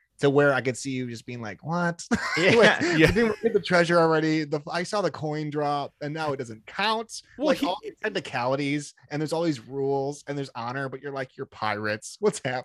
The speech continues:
Speaker 1: happening?"
Speaker 3: Also, there was one other thing where, like, you typically, historically in a story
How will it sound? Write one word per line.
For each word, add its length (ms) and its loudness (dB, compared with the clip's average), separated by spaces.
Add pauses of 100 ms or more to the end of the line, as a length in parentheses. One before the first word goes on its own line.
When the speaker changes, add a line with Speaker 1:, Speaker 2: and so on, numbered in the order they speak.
(200)
Speaker 1:
happening?" 160 -4 (240)
Speaker 3:
Also, 440 6
there 120 2
was 140 0
one 140 2
other 160 0
thing 180 -6
where, 140 0
like, 340 -4 (500)
you 420 2 (680)
typically, 600 2
historically 680 -2
in 80 -2
a 60 0
story 600 -2